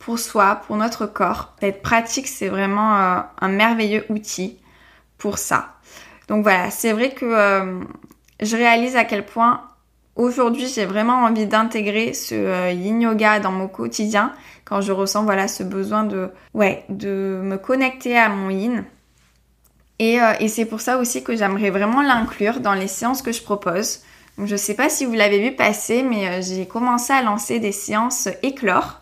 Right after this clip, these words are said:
Donc, une séance de une heure trente où, euh, on va explorer ensemble, euh, déjà votre thème astral, en particulier votre grande trinité, donc soleil, ascendant et lune.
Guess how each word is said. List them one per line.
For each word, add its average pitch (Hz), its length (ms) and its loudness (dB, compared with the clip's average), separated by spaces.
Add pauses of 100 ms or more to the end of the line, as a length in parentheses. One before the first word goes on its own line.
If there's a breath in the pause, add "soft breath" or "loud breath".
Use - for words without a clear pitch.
(120)
Donc, 214 240 0
une 262 120 2
séance 262 380 2
de - 140 -6
une 240 160 2
heure 214 160 2
trente 311 420 0
où, 226 140 2
euh, 196 180 4 (220)
on 196 140 -4
va 196 140 4
explorer 233 480 0
ensemble, 233 680 2 (100)
euh, 185 220 -2
déjà 196 240 0
votre 190 180 0
thème 240 200 2
astral, 220 420 0 (260)
en 214 140 2
particulier 214 640 -2
votre 196 320 -4
grande 233 300 2
trinité, 196 680 -4 (100)
donc 190 140 -6
soleil, 226 520 2
ascendant 208 540 0
et 190 120 -2
lune. 214 380 -2